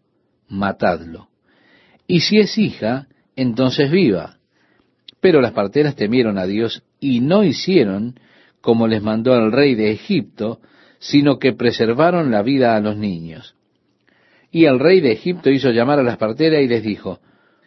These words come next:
"¿Por qué habéis hecho esto, que habéis preservado la vida de los niños?". Y las parteras respondieron a Faraón:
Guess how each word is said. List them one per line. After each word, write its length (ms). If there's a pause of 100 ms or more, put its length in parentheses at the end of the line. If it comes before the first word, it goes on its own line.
(140)
"¿Por 200
qué 140
habéis 280
hecho 300
esto, 340
que 120
habéis 220
preservado 640
la 100
vida 220
de 120
los 160
niños?". 480 (840)
Y 120
las 140
parteras 520
respondieron 640
a 80
Faraón: 600